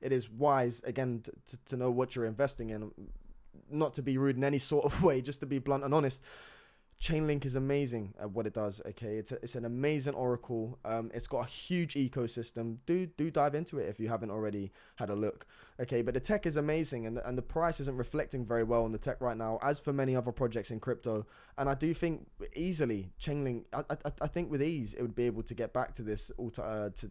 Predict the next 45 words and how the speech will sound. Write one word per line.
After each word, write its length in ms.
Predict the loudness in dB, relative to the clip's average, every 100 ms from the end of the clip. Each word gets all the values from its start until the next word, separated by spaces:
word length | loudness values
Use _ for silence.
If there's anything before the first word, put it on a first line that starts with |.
| -10
to, 120 | -10 -10 -12
to 100 | -6
the 140 | 0 0
all-time 340 | 0 -4 -6
highs 380 | -4 -2 -2 -4
and, 120 | -8
and 160 | -6 -4
back 200 | -2 -2
up 100 | -2
to 80 | -2
these 180 | -4
sort 180 | -2 -2
of 60 | 2
prices. 440 | 2 2 0 -8 -14 -18 -20 -4 4
But 120 | 4
for 220 | 6 4
us 160 | 4 0
to 120 | -4
see 260 | 0 2 4
that, 240 | 2 0 -6 0
we 100 | 4
have 140 | 4
a 40 |
journey 360 | 6 4 4 4
ahead 180 | 2 2
of 100 | 0
us. 160 | -2
We 100 | 0
have 100 | 4
a 60 | 6
long 240 | 6 6
journey. 280 | 4 2 2
There's 200 | 0 0
many 260 | 2 2 4
levels 260 | 4 2
of 80 | 0
resistance 480 | -2 -2 -6 -6 -4
to 100 | -2
get 160 | -2 0
back 200 | 0 2
above, 320 | 2 2 0 -16 -20 -8 -2
and 360 | 0 0 -2
potentially 640 | -6 -2 -2 -2 -2 -2 0
this 220 | 0 2
little 400 | 4 4 2